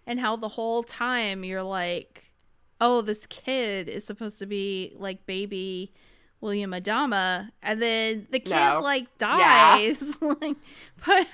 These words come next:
Speaker 1: like, in the last episode, then it flashes forward, like, ten years or something, and the guy, like, has, there's, like, another kid who he's named William, and I'm just like, "What is this shit?"
Speaker 2: Yeah, they, like, they named the replacement kid William.
Speaker 1: Oh,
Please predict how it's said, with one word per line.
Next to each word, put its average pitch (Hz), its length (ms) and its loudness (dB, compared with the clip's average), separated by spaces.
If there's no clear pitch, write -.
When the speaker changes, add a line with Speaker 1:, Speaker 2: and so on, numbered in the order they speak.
Speaker 1:
like, 269 180 2
in 254 140 0
the 262 100 0
last 240 320 2
episode, 233 580 -2
then 220 140 -4
it - 140 -2
flashes - 500 -6
forward, 214 360 -8
like, 202 220 -6
ten 214 320 -4
years 214 420 -2
or 175 80 -6
something, 185 380 -8
and 185 120 -6
the 190 80 -4
guy, 196 380 0
like, 190 280 -6
has, 196 340 -6
there's, 190 220 -8
like, 185 160 -8
another 185 360 -6
kid 196 460 -8
who 208 200 -8
he's 196 280 -10
named 190 240 -8
William, 214 500 -8
and - 80 -16
I'm 220 140 -12
just - 240 -16
like, 226 160 -8
"What 381 140 -4
is 370 120 -2
this 339 160 2
shit?" - 560 0
Speaker 2:
Yeah, 180 120 0
they, 180 80 2
like, 190 160 -2
they 190 180 -2
named 180 380 -4
the 175 80 -8
replacement 151 580 -8
kid - 220 -12
William. - 540 -14
Speaker 1:
Oh, 247 580 0